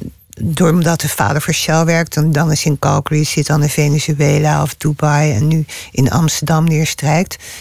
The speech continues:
En die vader die gaat dan naar Den Haag voor Shell. En ja, dat gezin, die moeder is ziekelijk en de zoon en dochter, dat zijn degenen waarmee mijn hoofdpersoon als ze jongens te maken krijgt.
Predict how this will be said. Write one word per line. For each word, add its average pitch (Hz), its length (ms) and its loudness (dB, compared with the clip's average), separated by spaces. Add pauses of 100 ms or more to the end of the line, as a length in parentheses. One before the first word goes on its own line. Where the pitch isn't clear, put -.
(100)
En 165 100 2
die 147 140 2
vader 151 420 0
die 147 160 -2
gaat - 280 -4
dan 151 300 0
naar 151 180 2
Den 156 160 2
Haag 147 360 0
voor 143 140 -4
Shell. 151 380 0 (720)
En 156 560 2
ja, 156 160 2
dat 151 160 0
gezin, 160 340 0
die 160 100 2
moeder 165 340 2
is - 420 -6
ziekelijk 180 580 -2
en 151 320 0
de 151 100 0
zoon 160 320 2
en 151 140 2
dochter, 214 500 0 (800)
dat - 220 0
zijn 180 240 0
degenen 160 440 0
waarmee 151 340 2
mijn 151 180 0
hoofdpersoon 151 840 0 (280)
als 151 160 0
ze - 100 0
jongens 147 340 4
te 147 140 -6
maken 156 320 0
krijgt. 190 520 -4